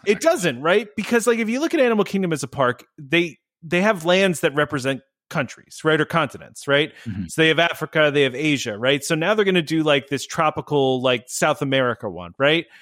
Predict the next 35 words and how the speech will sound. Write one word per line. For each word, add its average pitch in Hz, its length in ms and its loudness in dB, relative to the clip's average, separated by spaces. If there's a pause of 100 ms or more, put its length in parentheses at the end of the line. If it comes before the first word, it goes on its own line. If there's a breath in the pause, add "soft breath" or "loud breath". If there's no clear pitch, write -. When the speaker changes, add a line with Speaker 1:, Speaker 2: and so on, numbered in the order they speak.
(360 soft breath)
Speaker 1:
Which, 196 400 0 (360 soft breath)
if 185 160 0
you 220 100 2
look 269 160 2
at 311 60 0
the 254 60 0
concept 220 560 0
art, 139 340 2 (560)
they 160 300 0
made, 220 520 2
they 190 200 -4
did 247 260 -4
kind 226 240 0
of 214 80 2
what 226 140 2
they 233 100 -2
do 202 320 0
in 202 260 0
Asia 196 420 0
and 202 140 0
Africa, 123 480 -4
right? 160 240 2
Where 175 140 2
they 165 140 4
make 160 360 0
these 165 280 -4
really 170 380 2
unique, 156 840 -4 (120)
uh, 156 80 -8
like, 151 360 0 (580 soft breath)
authentic 165 800 0
places 151 640 0
to 170 200 -2
the 151 200 -6
areas, 131 760 -2